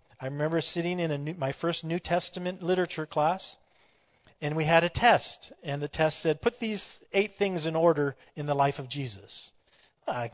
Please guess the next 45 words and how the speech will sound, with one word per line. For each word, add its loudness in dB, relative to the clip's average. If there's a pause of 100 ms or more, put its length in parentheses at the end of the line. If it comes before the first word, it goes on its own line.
(220)
I -2
should -4
be -4
able -2
to -8
do -6
that. 4 (560)
And -10
so -2
I'm 0
looking, 0 (260)
and -8
it -4
had 2
transfiguration, -2 (180)
and -10
I 2
had 4
no 2
idea 4
what 2
that 6
was. 4 (460)
So, -14
"Man, -2
that's 2
a, -8 (580)
that -6
sounds 2
probably 6
near 2
the 2
end." 4
So -4
I 2
put, -2
you -10
know, -2
letter, 0
whatever 0
that -4
was -6
at -6
the -6
end. -6